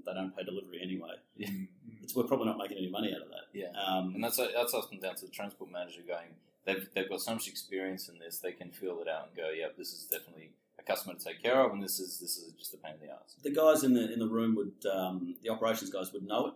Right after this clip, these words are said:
Speaker 1: in, in their gut, but there'd be no system to do it, or
Speaker 3: Mm.
Speaker 1: they, they wouldn't see that. And that's how we started. And then that, uh, that highlighted two things to us. The first was that when you see a transport bill in a, in a profit and loss statement somewhere, if you press on that and say,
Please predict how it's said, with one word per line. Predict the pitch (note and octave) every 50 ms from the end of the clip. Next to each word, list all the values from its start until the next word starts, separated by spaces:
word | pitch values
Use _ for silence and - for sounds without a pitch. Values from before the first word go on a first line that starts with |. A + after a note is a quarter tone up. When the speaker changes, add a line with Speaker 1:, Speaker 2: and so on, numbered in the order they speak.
| - -
Speaker 1:
in, | F#2+ F#2+ - -
in | G2+
their | G2+ F#2+ F#2+
gut, | - A#2+ - - - _ _ -
but | G#2+ G2+ G2+ - -
there'd | A2 G#2 -
be | - B2
no | B2 G#2+ F#2
system | - - G#2 - - - E2
to | - -
do | - D#2 D#2+ F2+
it, | - -
or | -
Speaker 3:
Mm. | -
Speaker 1:
they, | F2+ F2 F2+ - F#2
they | F2+
wouldn't | F#2+ G2 E2 -
see | - - - F2+
that. | - D#2 - - _ _ _ _ _ _ _ _ _ _ _ _ _
And | - C#3
that's | C#3+ C#3+ -
how | C3 A2
we | G#2 G2
started. | - - A2 A2 G#2+ F#2+ F2 E2 - - - - -
And | A2+ A#2+
then | B2 A#2+ B2+
that, | C#3+ C#3+ C#3+ - - -
uh, | B2 A#2 A2 A2 A2 A2 A2 -
that | C#3 B2+ -
highlighted | - B2 B2 A#2 A2+ A2 G#2+ G2 -
two | - A2 -
things | F#2+ G2 G2 - -
to | - -
us. | G2+ G2+ - -
The | - G#2
first | - - C3 C3 C3 - - A2
was | G#2 G2+ - -
that | - G2+ F#2+ G2 F#2+ - - _ _ _ _ _ _ _ _ -
when | - B2+ B2+ B2+ B2+ B2 B2 B2 - - - -
you | - A2+ G#2+
see | - - A2+ A2
a | G2
transport | - - - - G#2+ A2 A2 - - G#2+ G2+ G2 - -
bill | - G#2+ G2+ F2 E2 - - - _ _ _ -
in | G#2 F#2+
a, | F#2 F2+ F2 F2+ -
in | G2+ F#2+
a | F2+ F2 F2 F2 _ _ -
profit | - G2+ - F#2+ E2+
and | F2
loss | F2+ F2 F2 -
statement | - - E2+ - F2 E2 -
somewhere, | - - - - - - - - - - _ _ _ _ _
if | - B2 - C#3+
you | C#3+ C#3+
press | C#3 - - C3+ C3+ - -
on | A2 G2 E2+
that | E2 F2 - -
and | - -
say, | - - -